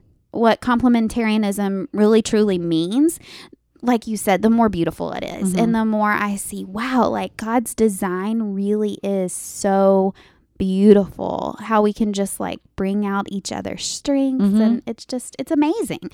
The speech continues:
Speaker 1: So I would say we both feel like it's very, like, sound theology.
Speaker 2: Mm-hmm.
Speaker 1: Um,
Speaker 2: I would say it's a
Speaker 1: and
Speaker 2: gift,
Speaker 1: that it's a
Speaker 2: too.
Speaker 1: gift.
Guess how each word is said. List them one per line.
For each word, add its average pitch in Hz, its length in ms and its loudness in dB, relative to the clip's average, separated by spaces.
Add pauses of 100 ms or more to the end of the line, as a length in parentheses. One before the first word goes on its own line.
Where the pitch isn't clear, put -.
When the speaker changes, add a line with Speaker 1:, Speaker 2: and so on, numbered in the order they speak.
(360)
Speaker 1:
So 330 420 8
I 427 280 10
would 359 120 8
say 226 240 6
we 226 160 6
both 226 320 6
feel 196 600 4 (440)
like 202 240 2
it's 214 180 0
very, 202 560 2
like, 165 340 -2
sound 190 400 0
theology. 202 840 0
Speaker 2:
Mm-hmm. 196 200 2
Speaker 1:
Um, 233 580 4 (420)
Speaker 2:
I 214 40 10
would 294 120 8
say 349 80 6
it's 294 120 2
a 247 40 6
Speaker 1:
and 185 80 -2
Speaker 2:
gift, 233 200 6
Speaker 1:
that 220 140 6
it's 196 160 2
a 240 60 4
Speaker 2:
too. 196 100 4
Speaker 1:
gift. 208 680 6